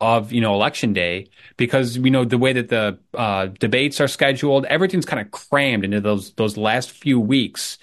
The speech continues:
And you can see a lot of, uh, voters changing their minds in those last few weeks. So that's just yet another reason why we wanna make people, not make people,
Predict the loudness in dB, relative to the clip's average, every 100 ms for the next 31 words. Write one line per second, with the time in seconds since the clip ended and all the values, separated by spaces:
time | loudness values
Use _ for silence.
0 | -20 -8 0 2 4 0 0 2 2 2
1 | 2 2 2 0 -2 -2 2 2 4 2
2 | -2 -2 -2 0 2 2 2 0 -2 -2
3 | -4 -4 -6 -4 -6 -6 -12 -14 _ -20
4 | -20 -20 -8 0 2 2 0 -2 2 2
5 | 4 4 4 4 2 4 2 2 -2 -2
6 | -2 -2 -2 -2 0 2 0 -2 -4 -4
7 | 0 2 2 0 _ _ -4 -2 0 2
8 | 0 -2 -6 -2 0 -2